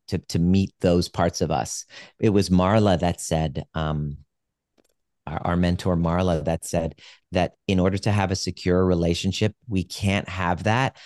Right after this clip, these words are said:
unless we're willing to let go of our victim story.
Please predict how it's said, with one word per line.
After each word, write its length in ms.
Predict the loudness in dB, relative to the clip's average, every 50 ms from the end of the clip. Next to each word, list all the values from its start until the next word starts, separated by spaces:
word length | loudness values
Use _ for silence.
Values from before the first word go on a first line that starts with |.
| -20 _ _ _
unless 360 | 0 0 2 2 2 0 0 0
we're 240 | 0 2 2 0
willing 420 | -2 -2 2 2 2 4 2 0 0
to 120 | 0 0 0
let 180 | 0 -2 -2
go 200 | -2 -2 0 0
of 120 | 0 -2 -2
our 160 | -2 -2 -2
victim 340 | -4 -6 -4 -2 -2 -2 -2
story. 600 | -2 -4 -2 -2 -2 0 -2 -2 -4 -8 -12